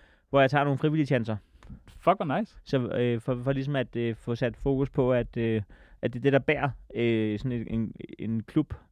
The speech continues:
Speaker 1: øh, som Næstved og mange andre fodboldklubber og mange andre idrætsforeninger, er jo båret af det her, øh, frivillige indsats, men også, men i stedet for kun at fokusere på, øh, det, du giver, så også det der med, hvad, hvad får du? Man hører tit folk, der har været, øh, Krev på Grøn Koncert og sådan noget, de faktisk har,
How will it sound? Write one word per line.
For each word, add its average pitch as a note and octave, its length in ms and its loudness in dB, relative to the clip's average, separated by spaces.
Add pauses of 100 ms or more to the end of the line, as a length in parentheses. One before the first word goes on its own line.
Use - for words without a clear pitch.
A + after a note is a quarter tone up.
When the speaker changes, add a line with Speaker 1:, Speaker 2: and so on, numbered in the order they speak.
(100)
Speaker 1:
øh, A#2 260 -2
som A2+ 140 -6
Næstved B2 500 -2
og G#2+ 200 2
mange B2 220 0
andre B2 160 0
fodboldklubber B2+ 440 -2
og G#2+ 40 -4
mange A#2+ 140 -2
andre B2 180 2
idrætsforeninger, A#2+ 560 -2 (400)
er - 60 2
jo B2 60 4
båret C3+ 220 6
af C#3 60 4
det C3 80 2
her, C3 180 4
øh, A#2 200 0
frivillige C#3 300 0
indsats, B2+ 340 -2
men B2+ 160 0
også, C3+ 160 2 (400)
men C3+ 160 0
i C#3 140 2
stedet D#3+ 200 2
for D#3 120 4
kun E3 180 2
at E3 60 4
fokusere C3 380 0
på, B2+ 240 2 (380)
øh, B2 80 2 (100)
det, - 60 -4
du C3+ 140 4
giver, D3 320 2
så C#3 120 0
også C3 140 4
det C#3 140 2
der C3 100 4
med, B2 100 -4
hvad, C3 140 2
hvad C3 160 2
får B2+ 220 4
du? C3+ 100 4
Man A#2+ 160 0
hører D#3 180 6
tit C#3+ 220 -2
folk, - 220 -2
der C3+ 60 2
har A#2+ 140 2
været, G#2+ 340 0
øh, G2+ 400 0 (160)
Krev - 280 0
på B2 220 2
Grøn - 200 -4
Koncert A#2 260 2
og B2 60 2
sådan - 80 -4
noget, A#2+ 120 -2
de C3+ 60 0
faktisk B2 340 0
har, B2+ 220 0